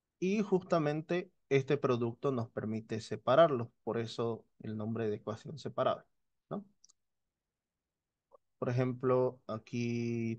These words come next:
tenemos dy de x, y cuadrado x, tres x más cuatro y y dy de x, y más seno de x, ¿no? La primera sí es separable. Aquí indica cómo separarlo en un producto. En el caso de la segunda, pues,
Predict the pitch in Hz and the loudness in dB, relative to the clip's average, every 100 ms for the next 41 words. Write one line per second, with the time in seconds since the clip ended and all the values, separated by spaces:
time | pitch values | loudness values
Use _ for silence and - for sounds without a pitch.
0 | - 113 113 113 117 - - - - _ | -6 -6 -4 -6 -8 -10 -14 -14 -18 _
1 | _ _ _ _ _ _ _ _ _ _ | _ _ _ _ _ _ _ _ _ _
2 | - 117 120 113 120 117 120 131 131 147 | -8 -2 0 0 0 0 2 0 -2 -6
3 | 151 160 - - 123 117 117 120 117 117 | -6 -8 -8 -6 -2 0 2 2 2 -2
4 | 123 131 123 117 117 - 113 110 110 117 | -2 -6 -4 -4 -4 -6 -6 -6 -8 -8
5 | 120 120 139 147 139 131 143 160 - _ | -6 -2 0 0 -2 -4 -8 -10 -14 _
6 | - 117 113 117 120 123 139 135 131 113 | -10 -6 -4 -2 -2 -4 -6 -8 -4 -4
7 | 113 113 113 - 107 107 90 - - 127 | -2 -6 -8 -8 -4 -4 -6 -8 -12 -8
8 | 170 127 123 131 131 139 143 139 123 120 | -6 -4 -2 0 0 2 2 2 -2 -4
9 | 120 117 123 127 127 156 196 _ _ _ | -4 0 2 4 2 -4 -8 _ _ _
10 | _ _ _ _ _ _ _ _ 120 123 | _ _ _ _ _ _ _ _ -6 -4
11 | 131 123 120 123 110 117 117 113 110 117 | -2 0 0 -2 -2 -2 -2 -2 -2 0
12 | 113 117 113 110 113 120 123 120 120 - | 0 0 -2 -2 -4 -2 0 0 -4 -8
13 | 180 180 _ _ _ _ _ _ _ _ | -10 -10 _ _ _ _ _ _ _ _
14 | _ _ _ _ _ - 123 120 131 135 | _ _ _ _ _ -6 -2 2 2 4
15 | 127 123 123 123 127 123 113 110 | 4 2 0 0 0 -2 -4 -6